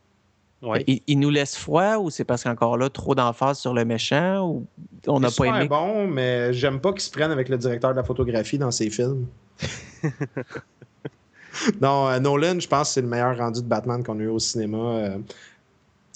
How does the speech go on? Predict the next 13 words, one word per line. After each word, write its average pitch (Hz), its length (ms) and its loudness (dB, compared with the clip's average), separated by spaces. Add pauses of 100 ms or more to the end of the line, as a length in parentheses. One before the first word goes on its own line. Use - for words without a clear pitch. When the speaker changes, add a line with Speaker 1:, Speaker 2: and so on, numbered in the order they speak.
Speaker 3:
fan 156 360 2
de 143 80 2
Michael 135 340 0
Keaton, 135 480 0
venez 120 260 0
me 117 220 0
ramasser, 113 640 0
mais 110 320 0
j'ai, 110 220 0
j'ai 113 400 0 (100)
capoté 117 500 0
sur 113 180 0
Nolan. 104 400 -2